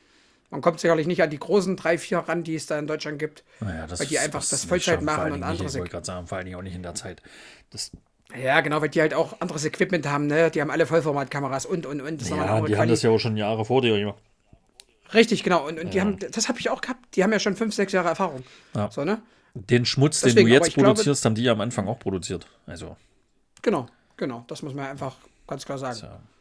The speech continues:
Speaker 2: Man wächst
Speaker 1: Wobei
Speaker 2: mit seinen
Speaker 1: ich eher
Speaker 2: Aufgaben.
Speaker 1: sagen,
Speaker 2: Oder an seinen
Speaker 1: ich würde eher
Speaker 2: Aufgaben.
Speaker 1: sagen, dass, dass,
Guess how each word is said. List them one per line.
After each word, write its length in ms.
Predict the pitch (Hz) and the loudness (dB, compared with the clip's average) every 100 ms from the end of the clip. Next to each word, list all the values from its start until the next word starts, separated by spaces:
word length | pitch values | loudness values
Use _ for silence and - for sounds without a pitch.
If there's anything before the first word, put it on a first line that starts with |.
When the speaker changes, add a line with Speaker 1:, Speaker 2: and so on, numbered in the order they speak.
| _ - - - - - | _ -20 -20 -20 -20 -10
Speaker 2:
Man 200 | 104 101 | -6 -2
wächst 240 | 127 - | -2 -2
Speaker 1:
Wobei 200 | 160 165 | 0 4
Speaker 2:
mit 80 | 165 | 4
seinen 220 | - 95 95 | 2 -2 -2
Speaker 1:
ich 120 | - | -4
eher 120 | 156 | -4
Speaker 2:
Aufgaben. 260 | 160 165 151 | 0 -2 -2
Speaker 1:
sagen, 180 | 135 - - - | -8 -14 -20 -8
Speaker 2:
Oder 220 | - - | -8 -6
an 120 | 104 | -6
seinen 160 | 104 85 | -4 -6
Speaker 1:
ich 120 | 82 | -6
würde 140 | - 160 | -8 -4
eher 160 | 151 | -2
Speaker 2:
Aufgaben. 40 | 143 | 0
Speaker 1:
sagen, 220 | 156 151 | -2 -2
dass, 240 | 135 - | -6 -8
dass, 300 | - 151 - | -8 -8 -8